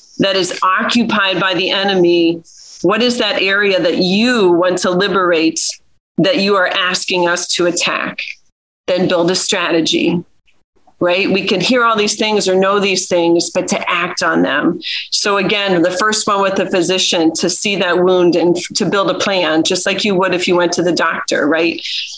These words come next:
In war, you know, the mindset of the general, you know, what, what's being occupied that we need to attack, and then come up with a plan. And then the third one, and finally, I just thought was so powerful and so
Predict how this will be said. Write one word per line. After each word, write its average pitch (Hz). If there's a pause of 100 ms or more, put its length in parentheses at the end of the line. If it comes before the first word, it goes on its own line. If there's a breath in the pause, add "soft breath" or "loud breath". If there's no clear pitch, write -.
(340 loud breath)
In 196
war, 175 (100)
you 196
know, 175
the 175
mindset 190
of 180
the 175
general, 175
you 185
know, 170 (260)
what, 202
what's 202
being 208
occupied 185
that 175
we 190
need 185
to 185
attack, 180 (160)
and 185
then 180
come 185
up 180
with 180
a 180
plan. 170 (320 loud breath)
And 202
then 208
the 190
third 262
one, 185 (200)
and 190
finally, 185 (240 loud breath)
I 196
just 220
thought 208
was 175
so 196
powerful 202
and 170
so 190